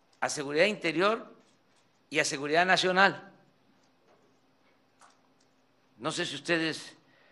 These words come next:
eh, eh, saben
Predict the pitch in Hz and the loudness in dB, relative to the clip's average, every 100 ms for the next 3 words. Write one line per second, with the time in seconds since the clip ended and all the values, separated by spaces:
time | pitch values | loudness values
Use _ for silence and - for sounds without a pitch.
0 | _ - 123 123 120 117 113 110 107 101 | _ -8 -6 -4 -4 -4 -4 -6 -10 -14
1 | - _ _ _ _ _ - - - - | -18 _ _ _ _ _ -20 -20 -20 -20
2 | _ _ _ _ _ _ - 110 110 110 | _ _ _ _ _ _ -12 -10 -8 -8
3 | 107 101 156 165 156 156 147 | -10 -2 6 6 6 0 -6